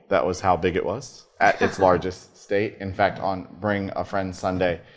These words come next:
we just stole people from other churches and invited them, and then they went back the next Sunday. But when I was in third grade, I was a bit of a rambunctious child.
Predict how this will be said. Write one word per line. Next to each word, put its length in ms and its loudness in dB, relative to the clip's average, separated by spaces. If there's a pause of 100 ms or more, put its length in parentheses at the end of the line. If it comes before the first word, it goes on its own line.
(140)
we 120 -4
just 180 -6
stole 180 -4
people 220 -12
from 160 -10
other 140 -6
churches 600 -16
and 100 -12
invited 340 0
them, 180 -6
and 140 -10
then 200 -10
they 100 0
went 180 -4
back 240 -2
the 60 -14
next 180 -12
Sunday. 320 -10 (500)
But 240 6
when 140 4
I 80 8
was 180 4
in 140 2
third 320 6
grade, 460 6
I 120 -2
was 140 -2
a 40 -4
bit 120 0
of 80 0
a 60 2
rambunctious 720 -2
child. 460 2